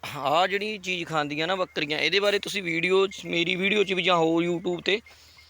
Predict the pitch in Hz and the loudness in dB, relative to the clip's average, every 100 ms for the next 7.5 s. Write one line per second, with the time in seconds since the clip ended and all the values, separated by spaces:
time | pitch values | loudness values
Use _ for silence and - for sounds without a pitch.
0 | _ - 147 156 156 160 165 - - - | _ -8 2 2 4 2 2 -4 -12 -20
1 | _ _ _ - 175 160 156 - - 185 | _ _ _ 2 2 4 0 -4 0 2
2 | 160 156 151 165 160 165 180 156 - 190 | 2 0 0 0 0 2 2 2 0 -4
3 | 233 _ _ - 202 175 - 165 160 160 | -4 _ _ -20 -20 -18 -4 -2 0 0
4 | 160 170 185 196 190 170 - 190 170 175 | 0 0 0 2 0 0 -2 -2 0 0
5 | 190 185 175 190 190 180 - 185 - 180 | 0 -4 -2 -2 0 -4 -4 -4 -2 0
6 | 175 175 160 160 - 160 151 160 180 143 | 2 2 0 0 -2 -2 0 0 -2 -2
7 | 131 113 107 110 | -6 -6 -10 -10